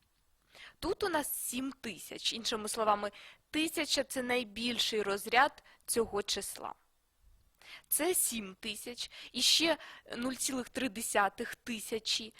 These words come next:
і ще нуль цілих чотири сотих тисячі, і ще нуль цілих п'ять тисячних тисячі.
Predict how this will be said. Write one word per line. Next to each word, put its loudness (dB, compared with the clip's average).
і -2
ще 6
нуль -4
цілих -2
чотири -2
сотих -4
тисячі, 0
і 0
ще 6
нуль -2
цілих -4
п'ять -2
тисячних -4
тисячі. -8